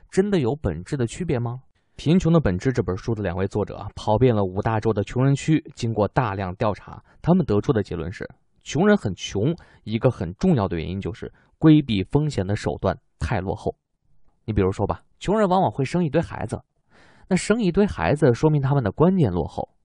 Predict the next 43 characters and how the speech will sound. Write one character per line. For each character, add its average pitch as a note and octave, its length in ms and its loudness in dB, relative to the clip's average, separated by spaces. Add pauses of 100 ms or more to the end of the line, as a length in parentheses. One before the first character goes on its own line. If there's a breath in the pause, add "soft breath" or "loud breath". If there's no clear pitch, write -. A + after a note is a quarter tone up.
(280)
那 A2 60 -6
本 F#2 120 -2
来 F2 120 -6
家 A#2+ 160 -2
里 G2+ 120 -4
的 E2 120 -4
资 - 180 -4
源 G2+ 120 0
就 G#2 100 -4
很 A2+ 160 -2
有 F#2+ 120 -4
限， G2 260 -4 (200 soft breath)
还 G2 140 -4
生 B2 200 0
一 A#2 80 0
堆 G#2+ 120 0
孩 F2 280 -8
子， G#2 160 -4 (380 soft breath)
每 C3 200 0
个 A#2 80 -4
孩 A2+ 220 -4
子 E3+ 260 -6
都 B2+ 100 -6
得 G#2+ 160 -2
不 A#2+ 80 -4
到 A2 160 2
充 C3 220 -6
分 C3 100 -2
的 F#2 100 -4
营 F2 200 -4
养， G2 180 -2 (200 soft breath)
也 E2 120 -4
没 F2+ 120 -4
有 F#2+ 100 2
机 G2 160 -4
会 F#2 160 -2
接 G2+ 180 0
受 F2 220 -2
足 G2+ 220 -10
够 A#2+ 100 0
的 F#2+ 100 0
教 A2+ 240 0
育， B1 160 -14